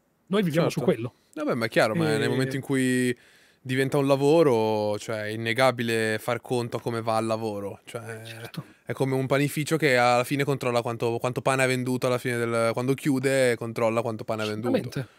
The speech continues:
Speaker 2: È assolutamente
Speaker 1: Certo,
Speaker 2: ormai,
Speaker 1: cioè,
Speaker 2: perché
Speaker 1: io
Speaker 2: purtroppo è un lavoro che non ha la concezione di lavoro per molte persone, quindi, eh, c'è un po' questo falso, un po' questo falso mito.
Speaker 1: Eh,
Speaker 2: Ma
Speaker 1: noi siamo arrivati in un'epoca dove,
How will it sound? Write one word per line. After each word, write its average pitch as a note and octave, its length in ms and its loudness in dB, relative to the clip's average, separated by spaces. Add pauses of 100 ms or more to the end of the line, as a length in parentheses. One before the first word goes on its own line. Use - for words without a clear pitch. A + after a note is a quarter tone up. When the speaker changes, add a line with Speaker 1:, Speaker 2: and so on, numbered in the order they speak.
(160)
Speaker 2:
È - 60 -8
assolutamente B2 480 -2
Speaker 1:
Certo, B2+ 40 -6
Speaker 2:
ormai, B2 160 0
Speaker 1:
cioè, C#3+ 120 2
Speaker 2:
perché D3+ 140 6
Speaker 1:
io F3 60 6
Speaker 2:
purtroppo E3+ 360 4
è - 20 6
un D3+ 80 4
lavoro D3 240 6
che D#3 100 2
non C#3+ 120 2
ha C#3+ 60 4
la C#3 120 6
concezione B2+ 480 -4
di A#2+ 60 -2
lavoro A#2+ 260 0
per A2+ 120 -4
molte A2+ 240 -6
persone, B2+ 340 -4
quindi, A2+ 400 -2 (500)
eh, G#2+ 360 -2
c'è A#2 120 -6
un A2+ 60 -8
po' A2 100 -4
questo A2 260 -6
falso, A2+ 360 -2 (380)
un A2 100 -6
po' A#2+ 100 -8
questo B2 220 -10
falso A#2 320 -6
mito. G#2 320 -6 (200)
Speaker 1:
Eh, - 40 -14 (240)
Speaker 2:
Ma C#3 320 4
Speaker 1:
noi F#3+ 100 8
siamo F#3+ 200 8
arrivati E3+ 380 6
in F3 80 6
un'epoca F#3+ 420 8
dove, D#3 400 6